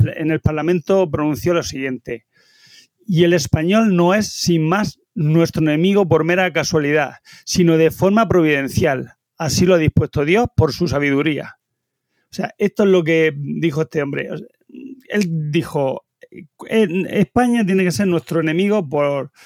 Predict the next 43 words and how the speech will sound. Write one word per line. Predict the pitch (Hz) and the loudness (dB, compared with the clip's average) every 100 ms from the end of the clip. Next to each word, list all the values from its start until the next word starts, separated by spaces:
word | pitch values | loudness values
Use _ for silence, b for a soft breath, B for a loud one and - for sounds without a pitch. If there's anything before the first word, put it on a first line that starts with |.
| B B _ _ | B B _ _
por, | - 151 151 | -2 0 0
porque | 151 147 156 | -2 0 0
sí". | 117 151 120 B B B _ _ | 0 0 -2 B B B _ _
Y | 180 | 2
de | 175 | 4
hecho, | 190 220 220 | 4 2 2
mm, | 185 160 160 151 - | 0 -2 -2 -2 -2
creó | 156 151 | 0 2
la, | 165 170 175 | 4 2 -2
o | 151 | -4
sea, | - 143 | -2 -4
se | - 160 | -2 -4
hizo | 160 175 | -2 -2
una, | 170 160 160 - - - - - | 0 0 -4 -6 -10 -18 -20 -20
mm, | - 165 151 151 147 143 139 135 143 - - _ _ _ _ | -10 -6 -4 -4 -4 -6 -6 -8 -12 -16 -18 _ _ _ _
declaró | 165 156 147 170 | -2 0 2 0
la | 180 | 0
guerra, | 185 208 196 196 254 - | 0 0 -2 -4 -8 -14
bueno, | - - - 208 _ _ _ | -20 -20 -20 -20 _ _ _
que | - 160 151 156 156 | -6 -4 -2 -4 -6
l-, | 156 143 147 - - | -8 -8 -10 -14 -20
conocida | - 165 131 175 | -4 -4 0 0
como | 170 | 2
la | 156 | 0
Guerra | 151 180 196 | 0 2 2
del | 170 | 2
Designio | 156 151 180 185 175 | 0 0 2 2 0
Occidental | - 156 147 147 185 208 254 B B _ | -2 -4 -4 -2 -2 -2 -4 B B _
o | 165 | 0
Western | 147 160 - 160 | 2 2 2 -2
Design, | 147 - 214 208 135 147 B B - | -2 -2 -2 -2 -4 -8 B B -10
que | |
fue | 170 175 | 0 2
de | 170 | 2
mil | 175 185 | 2 0
seiscientos | 185 170 190 170 | -2 -2 -2 -2
cincuenta | 170 175 170 | -2 -2 -2
y | |
cinco | - 220 208 - | -2 -2 -2 -4
a | 165 | -4
mil | 170 | -4
seiscientos | 180 160 170 165 | -4 -4 -4 -4
sesenta, | 139 120 135 135 170 | -6 -10 -10 -6 -8